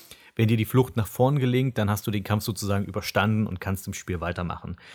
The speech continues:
Es geht also tatsächlich nicht darum, jeden Gegner zu killen, was wahrscheinlich auch gar nicht möglich ist, weil es gibt vor allem später im Spiel sehr, sehr toughe Gegner, wo du eine ziemliche Materialschlacht draus machen woll-,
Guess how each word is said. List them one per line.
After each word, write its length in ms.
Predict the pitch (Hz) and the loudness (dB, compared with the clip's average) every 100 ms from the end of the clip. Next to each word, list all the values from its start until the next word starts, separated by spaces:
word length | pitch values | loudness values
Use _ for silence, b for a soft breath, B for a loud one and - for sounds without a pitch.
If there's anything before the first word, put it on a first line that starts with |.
| B | B
Es 120 | - | -6
geht 120 | 131 - | -2 2
also 140 | 110 | 4
tatsächlich 380 | 107 113 107 101 | 4 2 2 4
nicht 220 | 120 - | 2 4
darum, 200 | 101 107 | 4 4
jeden 220 | 104 101 | 4 2
Gegner 320 | 104 101 101 - | 2 0 -2 -4
zu 140 | 104 | -4
killen, 420 | - 120 123 104 | 0 2 2 2
was 220 | 107 - | 0 0
wahrscheinlich 360 | 113 - 107 110 | -2 0 2 2
auch 120 | - | 0
gar 100 | 98 | 0
nicht 220 | 98 95 | 0 0
möglich 340 | 107 113 110 - | 2 2 0 -4
ist, 160 | 107 - | -4 -2
weil 60 | |
es 140 | 98 - | -2 0
gibt 200 | 113 - B B B B - | -2 -4 B B B B -2
vor 180 | 110 151 | 2 4
allem 160 | 165 | 4
später 320 | - 147 143 | 4 4 4
im 80 | 127 | 4
Spiel 300 | - 123 123 | 2 4 4
sehr, 260 | 107 123 123 | 4 4 4
sehr 200 | 117 113 | 2 2
toughe 280 | 117 - 104 | 0 0 -2
Gegner, 380 | 107 113 101 | -2 0 0
wo 140 | 104 104 | 2 2
du 320 | 104 104 101 B B B | 2 2 0 B B B
eine 100 | 107 | -4
ziemliche 380 | - 156 135 117 | 2 2 2 4
Materialschlacht 720 | 113 110 110 104 110 110 - | 4 4 2 2 2 0 0
draus 180 | 101 101 | -2 0
machen 320 | 101 104 104 | 0 2 0
woll-, 480 | 92 101 107 101 80 | 2 2 0 -2 -6